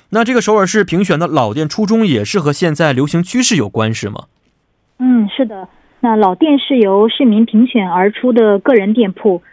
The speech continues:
Speaker 2: 表达了希望是历史悠久的店铺可以世代相传这一美好的愿景。那在过去两年期间，首尔市共评选出了六十五家老店，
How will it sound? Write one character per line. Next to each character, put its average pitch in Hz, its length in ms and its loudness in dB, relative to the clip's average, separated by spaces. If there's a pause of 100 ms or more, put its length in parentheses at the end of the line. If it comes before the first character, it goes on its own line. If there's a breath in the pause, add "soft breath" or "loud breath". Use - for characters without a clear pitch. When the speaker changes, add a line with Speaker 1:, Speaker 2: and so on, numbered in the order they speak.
(260 soft breath)
Speaker 2:
表 190 180 2
达 185 220 2
了 208 400 2 (300)
希 285 100 2
望 262 180 4
是 - 260 -8
历 247 220 2
史 208 220 0
悠 240 180 4
久 214 180 0
的 196 120 -4
店 220 220 2
铺 214 180 2
可 208 160 0
以 202 100 4
世 247 220 -4
代 214 160 0
相 247 260 2
传 196 380 0
这 247 100 2
一 214 120 2
美 202 200 0
好 185 140 -2
的 190 100 -2
愿 214 260 2
景。 170 220 -10 (520)
那 254 120 2
在 254 220 0
过 269 160 4
去 247 160 0
两 185 200 0
年 190 160 0
期 247 160 -2
间， 254 400 4
首 214 200 0
尔 196 180 2
市 208 300 2
共 226 200 2
评 220 220 2
选 196 180 -2
出 233 220 -2
了 202 220 4
六 247 160 2
十 240 120 0
五 175 200 0
家 220 240 2
老 175 180 0
店， 202 320 0